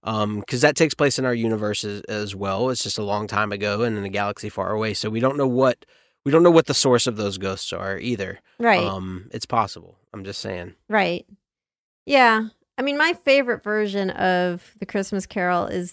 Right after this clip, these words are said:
Speaker 2: the, uh, Scrooge McDuck version, uh, by far. It's, it's
Speaker 1: That's a
Speaker 2: just,
Speaker 1: classic.
Speaker 2: it's a classic.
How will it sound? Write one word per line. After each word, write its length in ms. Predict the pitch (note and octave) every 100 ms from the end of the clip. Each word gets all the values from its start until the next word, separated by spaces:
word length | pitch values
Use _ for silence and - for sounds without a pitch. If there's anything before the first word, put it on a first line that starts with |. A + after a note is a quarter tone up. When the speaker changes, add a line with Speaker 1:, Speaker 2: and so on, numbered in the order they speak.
| -
Speaker 2:
the, 320 | F3+ F3 F3
uh, 640 | F3 E3+ E3 E3 - F#3+
Scrooge 380 | - - A3 F#3+
McDuck 420 | F#3+ - F3 F3
version, 640 | F3 E3+ F3 E3+ - F#3 G#3+ F#3+
uh, 460 | F3+ F3 E3+ F3+
by 240 | F#3 F3+ F#3
far. 500 | F3+ E3+ E3+ F3 G3+ _ _
It's, 260 | G3 - -
it's 320 | - F#2+ - -
Speaker 1:
That's 180 | -
a 20 | G#3
Speaker 2:
just, 120 | G3
Speaker 1:
classic. 400 | F3 - - -
Speaker 2:
it's 140 | G#3 A3
a 40 |
classic. 680 | - G3 F#3 - F#3 -